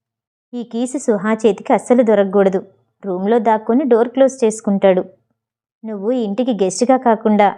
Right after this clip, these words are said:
ఇంటి మనిషిలా ఉంటావని ఈ కీస్ నీకు అప్పచెప్తున్నాను." ఇంకా అరవింద్ ఏదో చెప్పబోతుండగా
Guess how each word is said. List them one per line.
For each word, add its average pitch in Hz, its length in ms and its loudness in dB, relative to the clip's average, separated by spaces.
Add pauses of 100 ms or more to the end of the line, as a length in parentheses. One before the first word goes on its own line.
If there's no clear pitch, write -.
(140)
ఇంటి 202 260 0
మనిషిలా 220 440 2
ఉంటావని 196 500 2
ఈ 262 120 4
కీస్ 240 280 0
నీకు 233 160 2
అప్పచెప్తున్నాను." 190 800 0 (680)
ఇంకా 214 340 -8
అరవింద్ 277 420 0
ఏదో 202 200 2
చెప్పబోతుండగా 233 1040 2